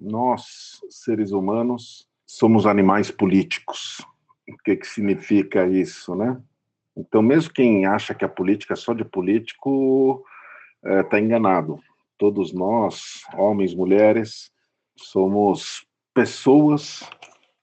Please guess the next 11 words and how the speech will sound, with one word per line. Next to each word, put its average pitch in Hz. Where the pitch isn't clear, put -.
que, 113
por 110
ter 127
a 113
linguagem, 120
somos 139
políticos. -
O -
que 117
que 113
significa? -